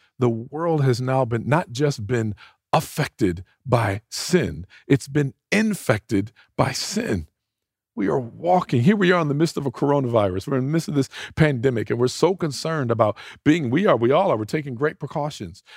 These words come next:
We don't want to be infected. We don't want to be affected because we know what that infection might do, not just to us, but to the people around us.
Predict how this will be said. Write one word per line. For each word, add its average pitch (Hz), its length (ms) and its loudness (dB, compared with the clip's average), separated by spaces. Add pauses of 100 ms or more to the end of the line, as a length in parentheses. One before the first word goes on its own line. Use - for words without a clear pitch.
(160)
We 123 100 -2
don't 151 220 2
want 170 140 -2
to 143 40 -4
be 131 140 -4
infected. 98 440 -2
We 117 80 0
don't 165 220 2
want 156 140 -2
to 135 40 -4
be 135 200 -6
affected 123 500 0
because 127 260 -4
we 131 100 -2
know 185 280 2 (220)
what 143 340 2
that 175 220 2
infection 160 580 -4
might 156 300 -4
do, 202 200 -4
not 202 220 0
just 143 240 -6
to - 160 -6
us, 110 240 0 (180)
but 180 140 0
to 196 80 -2
the 190 140 -2
people 175 320 0
around 214 360 0
us. 104 200 -4